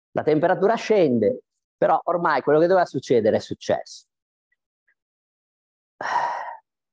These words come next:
Abbiamo un equilibrio fra la materia e la radiazione. Purtroppo il pla-, purtroppo, non so, il plasma è, non è trasparente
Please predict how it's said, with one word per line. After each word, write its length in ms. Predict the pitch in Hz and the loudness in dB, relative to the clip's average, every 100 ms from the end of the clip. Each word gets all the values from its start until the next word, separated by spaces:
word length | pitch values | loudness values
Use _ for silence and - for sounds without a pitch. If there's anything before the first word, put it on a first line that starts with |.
| _ _ _ _ | _ _ _ _
Abbiamo 640 | 196 226 180 160 151 143 _ _ _ _ _ _ 160 | -2 0 2 2 2 0 _ _ _ _ _ _ 0
un 120 | 180 | 2
equilibrio 540 | 214 254 233 185 139 | 2 2 4 4 2
fra 180 | 123 165 | 0 0
la 120 | 208 | 0
materia 600 | 254 240 214 226 220 226 | 0 2 4 4 4 2
e 100 | - | 2
la 120 | 170 156 | 2 0
radiazione. 840 | 151 139 - - 120 92 110 110 _ _ _ - | 0 -2 -4 0 2 2 0 -4 _ _ _ -2
Purtroppo 460 | 302 - 180 - 240 | 0 2 2 2 -2
il 80 | |
pla-, 280 | - 160 120 | 2 2 0
purtroppo, 520 | - 107 - 139 - | -4 -6 -2 0 -2
non 120 | 104 107 | -6 -4
so, 120 | - | -2
il 100 | 147 | 0
plasma 520 | 240 240 233 254 202 | 4 4 2 0 2
è, 260 | 170 180 - | 4 4 2
non 180 | 202 208 | 2 2
è 120 | 175 | 2
trasparente 880 | 175 170 180 147 117 107 - 131 | 0 -2 0 0 0 -2 0 0